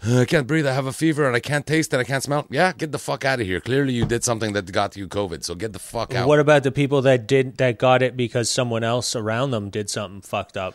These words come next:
Speaker 2: and it's not their fault?
Speaker 1: In my new world, <laughs> that in itself is a fucked up behavior. If you went near somebody that you don't know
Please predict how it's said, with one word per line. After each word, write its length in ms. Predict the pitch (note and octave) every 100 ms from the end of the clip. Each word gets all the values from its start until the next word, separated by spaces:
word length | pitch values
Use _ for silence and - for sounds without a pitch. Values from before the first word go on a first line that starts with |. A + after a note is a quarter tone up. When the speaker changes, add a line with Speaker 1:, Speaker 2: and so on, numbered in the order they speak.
| -
Speaker 2:
and 120 | G2+
it's 140 | G2 -
not 160 | G#2
their 160 | A2+ B2
fault? 340 | - F2 D#2+ - _ _ -
Speaker 1:
In 180 | A2+ A#2
my 260 | B2+ C#3
new 280 | C3 B2+ C#3
world, 600 | C3 D3+ C3 G#2+ G#2 - - - B2 - A#2
<laughs> 160 | A#2 - - _
that 400 | F#2+ F2+ A#2+ C3
in 140 | C3 A#2+
itself 500 | G#2+ C#3+ C3+ A2 -
is 240 | G2 F#2+ F2+
a 80 | F2
fucked 320 | A2+ G2+ G#2+
up 120 | F2
behavior. 380 | E2+ F#2+ D#2+ D#2
If 160 | D#2
you 80 | C3
went 220 | D3 C#3+
near 180 | C3 C3
somebody 400 | B2+ C#3 C#3 C3+
that 180 | A2+ G#2
you 120 | A#2+
don't 220 | B2+ A#2+
know 360 | G#2+ A2+ B2+